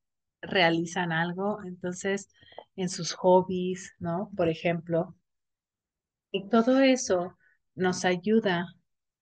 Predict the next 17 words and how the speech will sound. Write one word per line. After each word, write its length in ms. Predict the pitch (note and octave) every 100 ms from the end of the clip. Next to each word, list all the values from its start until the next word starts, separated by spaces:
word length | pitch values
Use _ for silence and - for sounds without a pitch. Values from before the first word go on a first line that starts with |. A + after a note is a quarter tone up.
| _
a 100 | F#3+
entrar 360 | F#3+ F#3+ G3 G3
a 160 | G#3+ G#3+
ese 220 | G#3 A3
tipo 440 | - G3 - G#3
de, 260 | G3 F3+ -
de 100 | -
esfera 680 | D#3+ - - G3+ G3 F#3+ F#3 - _ _ _ _
donde 360 | F3+ F3 F3 E3+
al 160 | E3 E3+
parecer 440 | F3+ E3+ E3+ G3
el 120 | F#3 G3
control 500 | G3 F3 F3 E3+ F3
está 340 | F3 - F3
en 100 | E3+
nosotros, 680 | E3+ E3 F#3 F3+ D#3+ D#3 D#3
¿no? 240 | D#3+ F3